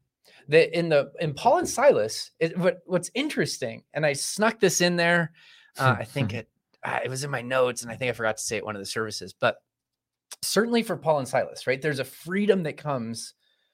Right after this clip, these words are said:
Speaker 1: for them.
Speaker 2: Mm-hmm.
Speaker 1: But ironically, there's also a freedom that comes for the jailer.
Speaker 2: Yes.
Speaker 1: That, and I, I said that the jailer is actually the one in the story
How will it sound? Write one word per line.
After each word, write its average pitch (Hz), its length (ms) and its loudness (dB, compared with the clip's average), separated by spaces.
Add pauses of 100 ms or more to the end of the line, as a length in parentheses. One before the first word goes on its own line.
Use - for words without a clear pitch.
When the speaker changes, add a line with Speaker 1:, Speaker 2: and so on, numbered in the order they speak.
(260)
Speaker 1:
for 151 340 2
them. 120 460 -4
Speaker 2:
Mm-hmm. 110 420 -4
Speaker 1:
But 156 120 8
ironically, 143 880 2 (280)
there's 160 300 6
also 175 440 6
a 139 40 8
freedom 165 720 2
that 135 220 0
comes 147 640 -6 (180)
for 151 140 0
the 131 100 -4
jailer. 147 480 -10 (1000)
Speaker 2:
Yes. 185 680 -6
Speaker 1:
That, 147 200 6
and 175 140 2
I, 170 220 4
I 190 180 8
said 139 440 2
that 127 160 -2
the 131 100 -2
jailer 156 680 0
is 113 300 -2
actually 139 480 -2
the 139 100 -4
one 123 280 -6
in 113 80 -12
the 107 80 -12
story 104 580 -4